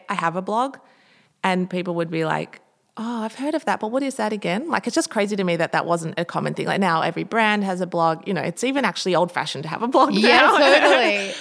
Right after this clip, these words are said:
Speaker 1: And also, I was a bit embarrassed because I was working in film. Some of the girls in the office that I was working in would be like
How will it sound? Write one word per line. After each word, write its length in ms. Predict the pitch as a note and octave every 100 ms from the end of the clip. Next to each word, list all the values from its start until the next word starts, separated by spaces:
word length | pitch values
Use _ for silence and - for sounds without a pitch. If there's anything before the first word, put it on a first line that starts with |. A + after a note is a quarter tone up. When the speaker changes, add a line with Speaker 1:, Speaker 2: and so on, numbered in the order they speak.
| - -
Speaker 1:
And 100 | C#4+
also, 180 | F#4 G#4+
I 60 | C5
was 140 | A#4+
a 80 | A#4+
bit 200 | C5+ B4+
embarrassed 420 | B3 G3 G3 -
because 180 | - C4+
I 60 | B3+
was 100 | A3+
working 240 | G#3 G3+
in 120 | F3+
film. 460 | - E3 D3+ F#3 D#4
Some 260 | - A3 G#3+
of 60 | G#3+
the 100 | G3
girls 360 | F3+ E3+ F3 -
in 80 | G3
the 80 | F3
office 440 | D#3+ F3 - - -
that 120 | E3+
I 40 |
was 140 | D#3+ E3
working 280 | E3 E3+
in 180 | D#3+ -
would 180 | - -
be 100 | -
like 240 | D#2+ -